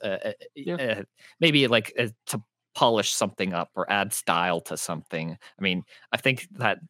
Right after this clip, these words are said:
Speaker 1: that is a valid way of, of, of using it. But again, like, <sighs> I don't wanna, like, step on other people's feet here, right? Like, I don't want to discourage other people who would use it to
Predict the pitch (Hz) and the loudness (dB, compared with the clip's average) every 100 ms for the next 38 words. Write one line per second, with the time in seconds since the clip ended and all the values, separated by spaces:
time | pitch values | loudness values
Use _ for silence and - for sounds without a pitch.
0 | _ - _ _ _ _ 120 113 117 107 | _ -20 _ _ _ _ 0 2 0 0
1 | 92 95 98 104 95 95 90 101 92 90 | 2 2 0 2 0 2 -2 -4 -4 -8
2 | - _ 101 90 85 - - 98 113 117 | -16 _ -4 -4 -6 -12 -14 -4 -2 0
3 | 98 90 85 - _ 104 - - - _ | -2 -4 -6 -6 _ -2 -2 -10 -20 _
4 | _ _ - 170 202 170 156 - 139 - | _ _ 2 4 6 4 2 -2 -4 -8
5 | - - _ _ 147 185 156 139 113 107 | -12 -18 _ _ 0 2 4 4 4 0
6 | - - _ - - 127 117 107 107 - | -10 -16 _ -4 0 2 4 2 -2 -6
7 | 117 107 101 110 104 98 90 - - _ | -2 -2 -2 -6 -4 -4 -4 -6 -12 _
8 | - 147 135 - 92 82 82 101 92 98 | -2 -2 -2 -4 -4 -2 0 0 2 -2
9 | - - - - _ 113 135 123 117 113 | -4 -14 -18 -20 _ 0 0 2 0 0
10 | - 113 104 95 - 113 - - 110 101 | -4 0 0 -2 -4 -4 -4 -2 0 0
11 | 104 101 - 107 - 95 107 98 123 123 | -2 -4 -6 -10 -8 -8 -6 0 0 0
12 | 104 95 95 92 - - 98 90 | -4 -4 -4 -4 -6 -6 -4 -4